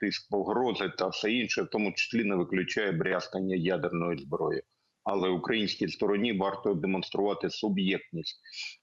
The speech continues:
у питаннях захисту національної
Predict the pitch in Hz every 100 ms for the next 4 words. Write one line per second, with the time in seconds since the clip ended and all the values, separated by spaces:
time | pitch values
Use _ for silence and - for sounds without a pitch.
0 | _ 135 120 107 - 110 98 113 104 95
1 | 92 - 110 107 101 - - 95 87 107
2 | 101 - 104 107 104 87 78 80 76